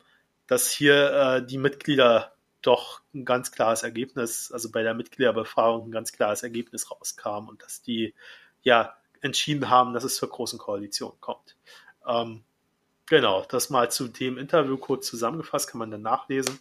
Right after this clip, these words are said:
ähm, verlinke ich nachher im Blog. Ähm,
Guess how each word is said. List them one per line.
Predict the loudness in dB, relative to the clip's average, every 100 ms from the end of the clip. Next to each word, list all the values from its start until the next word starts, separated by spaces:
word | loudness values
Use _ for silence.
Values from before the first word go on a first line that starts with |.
| _ -20 -20 -20 _ _
ähm, | -4 -4 -6 -10
verlinke | -2 -2 -2 -10
ich | -8
nachher | -8 -6 -6 -6 -10 _ _ _ -20
im | -20
Blog. | -8 -8 -8 _ _ _ _ _ _ _ _ _ _
Ähm, | 0 4 4 0 -10